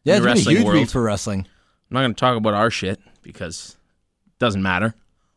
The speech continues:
Speaker 2: 'Cause who are we? And I know if I ask Scotty, he's just gonna go, "Good, you?"
Speaker 1: Oh, no, I have
Speaker 2: <laughs>
Speaker 1: answers.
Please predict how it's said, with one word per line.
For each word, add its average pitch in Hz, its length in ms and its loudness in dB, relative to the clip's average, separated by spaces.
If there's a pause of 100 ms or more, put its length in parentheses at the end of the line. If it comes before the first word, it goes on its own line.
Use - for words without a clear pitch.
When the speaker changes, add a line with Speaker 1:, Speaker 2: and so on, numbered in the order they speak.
(920)
Speaker 2:
'Cause - 160 -14
who 113 120 0
are 104 100 0
we? 104 240 0 (1200)
And 113 160 0
I 104 80 0
know 104 200 0
if 95 120 -4
I 98 120 0
ask 95 180 -2
Scotty, 98 300 -4
he's 95 140 -6
just 98 160 -10
gonna 98 140 -8
go, 92 220 -4 (420)
"Good, 285 300 4
you?" 277 480 4 (1160)
Speaker 1:
Oh, 226 120 6
no, 202 180 6
I 196 160 6
have 202 80 2
Speaker 2:
<laughs> 165 180 4 (220)
Speaker 1:
answers. 202 340 0